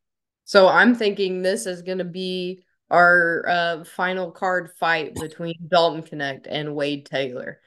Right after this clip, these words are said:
I feel like they are gonna go, try and go point for point. Wade Taylor's gonna be jacking up wild threes, um, to keep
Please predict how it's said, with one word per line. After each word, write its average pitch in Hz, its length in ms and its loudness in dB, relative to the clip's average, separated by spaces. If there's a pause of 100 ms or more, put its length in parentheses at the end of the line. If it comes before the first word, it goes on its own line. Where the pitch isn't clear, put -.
(280)
I 156 80 4
feel 175 200 0
like 160 220 0
they 165 320 0
are 151 220 0
gonna 156 180 -8
go, 156 440 -8
try 196 180 2
and 220 100 0
go 208 140 -2
point 190 340 -6
for 175 120 -10
point. 170 440 -4 (420)
Wade 175 200 0
Taylor's 180 280 0
gonna 170 140 -8
be 170 140 -8
jacking 165 420 2
up 165 160 -6 (160)
wild 151 400 -4
threes, 185 840 -8
um, 151 560 -2 (400)
to 165 120 -4
keep - 360 -6